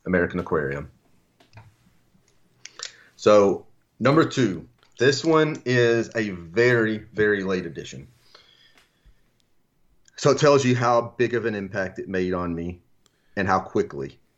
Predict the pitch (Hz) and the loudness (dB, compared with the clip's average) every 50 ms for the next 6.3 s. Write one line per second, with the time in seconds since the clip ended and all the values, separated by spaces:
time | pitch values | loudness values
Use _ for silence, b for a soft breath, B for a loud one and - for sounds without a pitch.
0 | _ _ _ _ _ _ - 98 90 98 95 92 85 87 85 85 80 78 90 80 | _ _ _ _ _ _ -4 -2 0 2 0 0 0 0 -4 -4 -6 -4 -6 -6
1 | 71 - - 73 71 71 67 71 76 - b b b b b b b b _ _ | -6 -6 -8 -8 -8 -8 -10 -12 -14 -14 b b b b b b b b _ _
2 | _ _ _ _ _ _ _ _ _ _ _ _ _ _ _ _ _ _ _ _ | _ _ _ _ _ _ _ _ _ _ _ _ _ _ _ _ _ _ _ _
3 | - 95 120 143 151 151 151 147 139 131 131 123 127 - 104 107 - - 127 139 | 0 4 6 6 6 4 4 4 6 6 6 4 2 -2 -6 -6 -4 -2 -2 -2
4 | 156 170 165 - 170 156 147 139 131 127 123 123 123 120 117 110 - 101 101 92 | 0 0 0 0 -2 -2 -2 -2 -2 0 0 2 2 4 4 2 2 0 -4 -6
5 | - 90 85 - 92 82 85 90 90 92 120 131 131 139 143 139 131 - 123 120 | -4 -10 -8 -6 -6 -4 -4 -6 0 2 2 2 2 0 -2 -4 -2 0 0 0
6 | 113 98 92 92 87 - | 2 2 2 2 0 -2